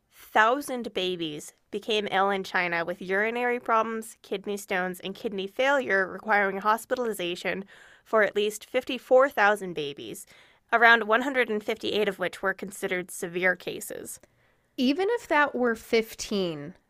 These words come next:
Speaker 2: or five or <laughs> two babies.
Speaker 1: Mm-hmm.
Speaker 2: If, if it were two babies, that's a lot of babies.
Speaker 1: Yeah.
Speaker 2: But
Speaker 1: Yeah.
Speaker 2: this is,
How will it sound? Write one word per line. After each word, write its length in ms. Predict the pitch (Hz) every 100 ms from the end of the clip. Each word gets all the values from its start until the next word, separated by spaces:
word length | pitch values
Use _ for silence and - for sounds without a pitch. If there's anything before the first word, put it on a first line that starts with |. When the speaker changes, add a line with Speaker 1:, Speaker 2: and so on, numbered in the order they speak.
| -
Speaker 2:
or 180 | 226 226
five 640 | - 185 135 - 180 - _ 226
or 140 | 226 226
<laughs> 180 | 226 -
two 440 | 240 180 - - - _ _ _ _ -
babies. 640 | 190 165 - 71 - - _
Speaker 1:
Mm-hmm. 320 | 208 190 170 180 _
Speaker 2:
If, 260 | - 202 -
if 200 | 202 208
it 120 | 214
were 140 | 226
two 380 | 226 - 285 302
babies, 440 | 277 214 165 160 165
that's 180 | 180 185
a 60 |
lot 200 | 180 170
of 80 | 165
babies. 560 | 165 139 - 52 - -
Speaker 1:
Yeah. 240 | - - - _ _ _ _ _ _ _
Speaker 2:
But 60 | -
Speaker 1:
Yeah. 140 | 196 -
Speaker 2:
this 260 | 233 254 277
is, 440 | 240 196 - -